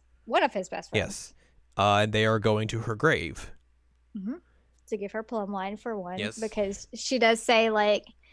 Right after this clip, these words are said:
Speaker 1: "If I'm right about, like, this feeling, leave the offering of the place where we went, um, at my grave."
Speaker 2: Mm-hmm.
Speaker 1: And so he takes the plumb line because she was right.
Speaker 2: About them being, eventually becoming friends.
Speaker 1: Mm-hmm.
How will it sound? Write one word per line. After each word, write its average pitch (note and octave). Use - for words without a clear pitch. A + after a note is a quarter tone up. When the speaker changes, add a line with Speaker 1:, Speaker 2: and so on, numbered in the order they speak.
Speaker 1:
"If B3+
I'm B3
right A#3
about, A3
like, G#3+
this A3
feeling, G#3
leave A3
the G#3+
offering G#3
of G3
the G3+
place G3+
where G#3
we G3+
went, G3
um, G3+
at G#3
my G3
grave." G#3
Speaker 2:
Mm-hmm. G#3
Speaker 1:
And G3+
so G3
he G3
takes G3
the G3
plumb F#3+
line F#3+
because G3+
she -
was G#3
right. F3+
Speaker 2:
About A#2+
them A2
being, A#2+
eventually A#2+
becoming G2+
friends. -
Speaker 1:
Mm-hmm. G#3